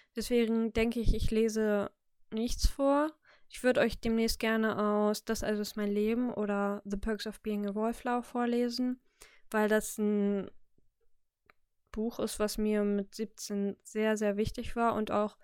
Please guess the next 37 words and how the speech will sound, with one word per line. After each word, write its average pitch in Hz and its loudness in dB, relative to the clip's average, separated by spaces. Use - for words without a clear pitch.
finde 220 2
ich, - 2
einen 214 0
großen 214 -4
Einfluss 208 -6
auf 202 -6
mein 196 -4
Leben 220 0
hatte, 277 -2
weil 208 0
ich 202 -4
dadurch 208 -2
angefangen 208 -4
hab, 208 -8
mir 208 -2
selber 196 -4
Briefe 220 -4
zu - -8
schreiben. 240 -4
Ich 214 -4
weiß 202 -4
nicht, 208 -8
ob 196 -10
ich 196 -14
das - -12
schon 208 -6
mal 202 -2
erzählt 202 -8
hab. 240 -4
Deswegen 220 0
würde 220 2
ich - 0
daraus 214 -2
super 240 -4
gerne 220 0
mal 214 -2
vorlesen. 226 -2